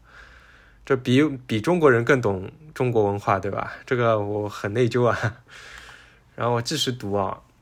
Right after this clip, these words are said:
然后《百怪图鉴》，我打完第二章，现在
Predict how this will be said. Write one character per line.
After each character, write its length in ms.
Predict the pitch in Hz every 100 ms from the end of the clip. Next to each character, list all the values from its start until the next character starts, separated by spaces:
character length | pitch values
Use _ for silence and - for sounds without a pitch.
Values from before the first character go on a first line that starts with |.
| _ -
然 100 | 113
后 140 | 139
《百 240 | 131 101
怪 220 | 95 165 135
图 160 | 107
鉴》， 220 | 101 101 101
我 100 | 156
打 240 | 117 101
完 300 | 101 113 127 - _ -
第 100 | 165
二 140 | 131
章， 220 | - 107
现 200 | 110 131
在 420 | 123 113 107 107